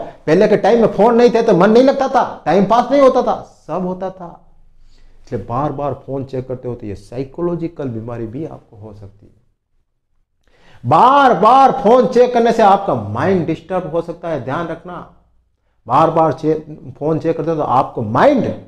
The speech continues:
डाइवर्ट हो सकता है। आपके माइंड में कौन सी बातें घूमेंगी पता है? आप रील्स देखते हो वो बातें घूमेगी, आप YouTube शॉर्ट्स देखते हो वो बातें घूमेगी, आप WhatsApp स्टेटस देखते हो वो बातें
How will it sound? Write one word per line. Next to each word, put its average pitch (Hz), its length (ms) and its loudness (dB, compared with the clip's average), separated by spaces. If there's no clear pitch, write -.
डाइवर्ट 185 500 0
हो 180 140 -6
सकता 151 240 -16
है। 104 200 -16
आपके 165 420 -4
माइंड 131 360 -8
में 156 120 -12
कौन 139 200 -10
सी 185 140 -6
बातें 175 280 -8
घूमेंगी 165 280 -12
पता 160 160 -10
है? 180 140 -8
आप 120 260 -6
रील्स 139 280 0
देखते 143 320 -4
हो 120 240 -10
वो 127 160 -6
बातें 135 320 -8
घूमेगी, 127 460 -6
आप 123 280 -2
YouTube 127 260 -4
शॉर्ट्स 156 440 -4
देखते 143 280 -8
हो 123 320 -6
वो 120 200 -2
बातें 139 380 -6
घूमेगी, 127 460 -8
आप 120 240 -4
WhatsApp 127 380 -6
स्टेटस 170 380 -10
देखते 151 320 -6
हो 123 80 -4
वो 117 360 -4
बातें 135 360 -8